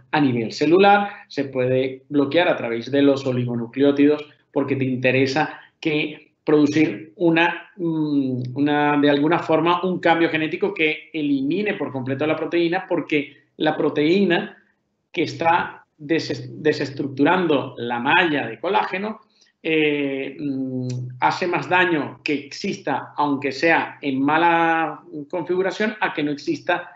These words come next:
nada. Si no existe nada, ya yo podría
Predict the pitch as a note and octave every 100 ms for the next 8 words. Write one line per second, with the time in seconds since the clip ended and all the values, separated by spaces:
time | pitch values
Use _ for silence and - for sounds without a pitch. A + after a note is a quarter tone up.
0 | _ - C3+ A#2 A2 - F3 G3 G3 E3+
1 | D#3 E3 F3 A3+ - - _ _ D3 C#3
2 | D3 D3 C#3 C#3+ E3